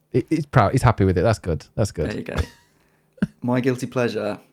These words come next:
Speaker 2: is Sonic Adventure.
Speaker 1: Is that the shit one that Annie played on the front page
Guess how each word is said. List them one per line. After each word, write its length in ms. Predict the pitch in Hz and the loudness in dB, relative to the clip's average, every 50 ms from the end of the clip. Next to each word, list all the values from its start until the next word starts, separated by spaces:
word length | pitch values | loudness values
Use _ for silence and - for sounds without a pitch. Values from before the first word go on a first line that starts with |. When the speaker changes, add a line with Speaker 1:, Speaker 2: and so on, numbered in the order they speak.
| _ _ _ _ _ _ _ _ _ _ _ _ | _ _ _ _ _ _ _ _ _ _ _ _
Speaker 2:
is 120 | 127 120 | -12 -10
Sonic 320 | - - - 110 107 107 - | -8 -6 -6 -6 -6 -6 -10
Adventure. 500 | 107 - 90 95 95 - - - - - - _ _ _ _ _ _ _ _ _ _ _ _ _ _ _ _ _ _ _ _ _ _ _ _ _ _ _ _ _ _ _ _ _ _ _ _ | -10 -10 -10 -10 -10 -12 -14 -16 -16 -18 -20 _ _ _ _ _ _ _ _ _ _ _ _ _ _ _ _ _ _ _ _ _ _ _ _ _ _ _ _ _ _ _ _ _ _ _ _
Speaker 1:
Is 80 | - 143 | 0 0
that 120 | 196 226 220 | 2 0 0
the 60 | 202 | -2
shit 240 | - - 208 180 - | 0 0 -2 0 2
one 220 | 190 185 180 180 175 | 0 2 2 2 2
that 160 | 175 170 - - | 2 0 0 0
Annie 240 | 175 170 165 151 | 2 2 4 2
played 360 | 139 - 131 120 120 117 110 117 | 2 2 2 4 4 4 4 2
on 140 | 117 113 | 2 2
the 60 | 113 113 | 0 0
front 260 | - 135 123 113 - | 2 0 0 2 2
page 500 | - 120 117 117 113 117 113 - - | 4 4 6 6 4 4 2 -2 -6